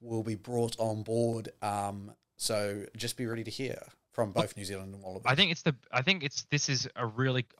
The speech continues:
Speaker 2: I think for Noah Lolesio, this is a, it's just, it's better for Noah than it is for Jake.
Speaker 1: Yep.
Speaker 2: Right? Because Noah needs to, look, before the next World Cup, right, the, the current stable of Wallabies tens is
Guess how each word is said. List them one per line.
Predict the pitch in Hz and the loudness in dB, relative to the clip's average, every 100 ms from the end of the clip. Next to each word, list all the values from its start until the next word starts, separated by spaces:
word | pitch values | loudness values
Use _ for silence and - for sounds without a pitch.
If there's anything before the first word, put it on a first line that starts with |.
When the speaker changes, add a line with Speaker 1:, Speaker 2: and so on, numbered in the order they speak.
| - 113 127 | -20 -12 -6
Speaker 2:
I | |
think | 123 160 | -2 -2
for | - | -2
Noah | 113 117 117 | 0 4 4
Lolesio, | 113 104 98 - 104 | 2 0 -4 -10 -12
this | 101 | -12
is | 101 101 | -12 -16
a, | - _ 73 110 _ _ | -16 _ _ _ _ _
it's | 117 - | -20 -20
just, | 107 _ - _ _ 110 | -20 _ -20 _ _ -10
it's | - | 2
better | 170 180 | 6 6
for | 139 | 4
Noah | 139 131 | 2 4
than | 123 | 4
it | 113 | 0
is | 110 | -2
for | - | -6
Jake. | 117 92 - _ _ - | -8 -8 -8 _ _ 2
Speaker 1:
Yep. | 120 - 113 | 4 4 0
Speaker 2:
Right? | 117 | -2
Because | 143 - 120 | -2 -2 2
Noah | 147 160 160 - | 4 6 4 2
needs | 139 131 131 - | 0 2 2 0
to, | - 120 113 - _ | 4 6 4 -2 _
look, | 156 135 - - - _ | -6 -6 -6 -20 -20 _
before | 127 - 160 175 | -10 -6 0 2
the | 160 | 2
next | 131 123 - | 2 0 0
World | 120 107 | -4 -4
Cup, | - 104 _ | -4 -8 _
right, | 98 113 - _ _ _ _ _ _ - | -2 -2 -2 _ _ _ _ _ _ -16
the, | 120 107 | -16 -10
the | 117 | -10
current | - 160 160 110 | 0 4 4 2
stable | - 120 120 113 | 0 2 2 0
of | 107 - | -6 -4
Wallabies | 107 104 104 - - | -6 -6 -10 -18 -16
tens | 101 101 _ - | -18 -18 _ -16
is | 104 95 95 | -16 -16 -20